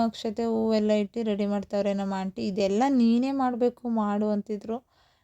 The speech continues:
"ಏ ಆಂಟಿ, ನಾನು ಇವ-, ಇದೆಲ್ಲ ಯಾವಾಗ ಮಾಡಿದ್ದೀನಿ, ಮಾಡು ಆಂಟಿ, ಸುಮ್ನೆ ನಾನು ಪೂಜೆ ಮಾಡ್ತೀನಿ" ಅಂತ ನಮ್ಮ ಆಂಟಿ ಕೈಲೇ ಮಾಡಿಸ್ತಾ ಇದ್ದೀನಿ.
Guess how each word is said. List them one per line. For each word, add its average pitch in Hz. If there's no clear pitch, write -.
"ಏ 220
ಆಂಟಿ, 208
ನಾನು 202
ಇವ-, 196
ಇದೆಲ್ಲ 208
ಯಾವಾಗ 208
ಮಾಡಿದ್ದೀನಿ, 208
ಮಾಡು 190
ಆಂಟಿ, 196
ಸುಮ್ನೆ 190
ನಾನು 190
ಪೂಜೆ 190
ಮಾಡ್ತೀನಿ" 185
ಅಂತ 180
ನಮ್ಮ 220
ಆಂಟಿ 196
ಕೈಲೇ 202
ಮಾಡಿಸ್ತಾ 214
ಇದ್ದೀನಿ. 208